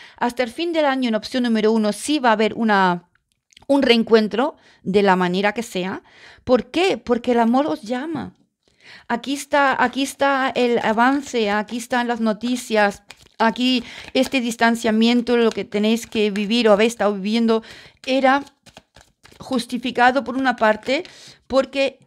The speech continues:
era necesario que aquí se cortasen cosas, ¿eh? Que aquí se dejaran cosas atrás, que aquí se pueda volver a encontrar una, eh, un equilibrio, una estabilidad, para que estos, em, engaños, esas obsesiones, esa terquería,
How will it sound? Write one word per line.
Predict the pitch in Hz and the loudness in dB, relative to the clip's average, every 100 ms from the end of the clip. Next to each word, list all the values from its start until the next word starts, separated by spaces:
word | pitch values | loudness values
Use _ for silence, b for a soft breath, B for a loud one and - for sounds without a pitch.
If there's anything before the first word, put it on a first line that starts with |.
| - | -6
era | 262 285 | 0 0
necesario | 262 262 240 - 247 254 | 0 -4 -8 -4 -2 -2
que | 254 | -2
aquí | 233 254 | -4 -4
se | 240 254 | -6 -6
cortasen | 220 202 196 233 254 247 254 233 | -4 -4 -2 -2 0 -2 -6 -6
cosas, | - 226 226 170 175 - | -8 -10 -10 -16 -16 -12
¿eh? | 214 - b b b | -12 -12 b b b
Que | - | -4
aquí | 233 254 | -2 -2
se | 269 | -4
dejaran | 247 240 240 254 | -4 -2 -2 -2
cosas | 240 233 247 202 | -2 -4 -6 -8
atrás, | - 180 180 - B B B - | -4 -2 -2 -6 B B B 0
que | 240 | 2
aquí | 226 254 277 | 2 -2 -4
se | 277 | -4
pueda | 254 254 | -2 0
volver | 254 226 233 | 0 0 0
a | |
encontrar | 240 233 214 226 | 0 -2 -2 -2
una, | 226 220 202 - | 0 0 0 -2
eh, | 208 190 170 | 0 -2 0
un | 226 | 0
equilibrio, | 214 208 208 208 208 | 0 0 0 0 0
una | 202 | 0
estabilidad, | 202 202 180 170 190 190 B B B B | 0 -4 -4 0 2 2 B B B B
para | 214 220 214 - - 196 | 2 2 2 -2 -16 -6
que | 240 254 | 0 0
estos, | 269 277 262 - | 2 0 0 -4
em, | - 240 226 214 190 - | 0 2 2 0 -6 -6
engaños, | 240 240 233 247 240 220 | -4 2 2 4 2 -2
esas | 226 247 | -4 -6
obsesiones, | 240 220 - 226 226 233 233 214 | -8 -8 -8 -2 2 2 0 -2
esa | 220 220 | -6 -4
terquería, | 220 202 - 202 226 233 214 | -4 -4 -6 -6 0 2 2